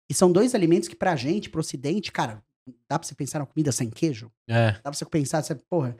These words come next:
Speaker 1: vou te mandar um parmigiana, só que eu ponho um tofu.
Speaker 2: É.
Speaker 1: Sacou?
Speaker 2: <laughs>
Speaker 1: É. Ou,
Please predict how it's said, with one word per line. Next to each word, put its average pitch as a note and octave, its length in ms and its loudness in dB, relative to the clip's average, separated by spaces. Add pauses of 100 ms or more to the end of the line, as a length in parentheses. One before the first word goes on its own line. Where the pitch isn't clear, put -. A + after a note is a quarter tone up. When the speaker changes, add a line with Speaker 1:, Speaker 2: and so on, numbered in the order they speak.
(460)
Speaker 1:
vou F#3+ 240 0
te - 160 -10
mandar D#3+ 220 2
um E3 80 0
parmigiana, C#3+ 680 0
só D3 160 -8
que - 100 -10
eu C#3+ 40 -6
ponho D3 180 6
um C#3+ 40 6
tofu. C#3 480 4 (340)
Speaker 2:
É. B2+ 140 6 (640)
Speaker 1:
Sacou? D#3+ 380 0
Speaker 2:
<laughs> - 500 4
Speaker 1:
É. D3+ 260 6 (680)
Ou, D#3 80 10